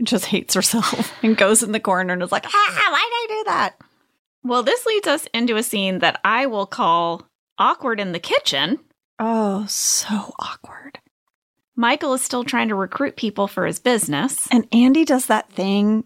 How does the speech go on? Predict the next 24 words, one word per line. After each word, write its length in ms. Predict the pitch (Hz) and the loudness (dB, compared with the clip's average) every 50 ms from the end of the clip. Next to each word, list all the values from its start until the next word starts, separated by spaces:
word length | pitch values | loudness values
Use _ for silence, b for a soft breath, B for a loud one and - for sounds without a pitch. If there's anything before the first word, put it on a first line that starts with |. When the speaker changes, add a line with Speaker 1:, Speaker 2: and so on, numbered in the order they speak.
| _ | _
Speaker 1:
you 160 | - 262 294 285 | 0 4 4 6
know, 500 | 262 226 220 220 220 220 220 226 208 - | 6 6 4 4 2 2 0 -2 -4 -6
that 180 | 226 214 - - | -6 -8 -8 -6
people 260 | - 214 214 - 226 | -8 -8 -6 -6 -6
do 340 | 208 208 202 196 196 202 202 | -4 -2 -2 0 0 2 2
when 140 | 196 196 190 | 2 2 2
they're 120 | 190 196 | 2 2
uncomfortable. 640 | 196 196 185 - 190 180 - - 196 190 190 190 185 | 0 0 -2 -2 -4 -4 -4 -2 -2 0 0 2 2
They 100 | 202 226 | 2 2
either 220 | 247 254 254 233 | 2 4 2 2
sing 440 | 214 - - - 311 320 320 311 269 | 2 2 2 4 4 4 4 6 4
their 180 | 262 254 247 | 4 4 4
answer 400 | 254 254 247 247 240 - 262 240 214 - | 4 2 2 2 2 2 2 2 2 2
or 60 | 190 | 2
they 120 | 175 190 | 2 0
do 220 | 190 214 226 233 208 | 2 2 4 4 4
an 120 | 180 - - - | 4 2 0 0
accent. 520 | 190 190 202 - - - 233 208 196 - | -2 -2 -2 -4 -4 -4 -4 -4 -4 -4
I 100 | - 226 | -4 -6
think 220 | 220 - 302 311 - | -4 -4 -4 -2 -2
I'm 220 | - 180 196 202 | -2 -2 0 0
the 100 | 180 - | 0 0
accent 480 | - 156 170 175 - - 170 - - - | 0 -2 -2 -4 -8 -8 -8 -8 -8 -8
person. 460 | - - - - - - - - 175 | -6 -6 -6 -4 -6 -4 -4 -6 -6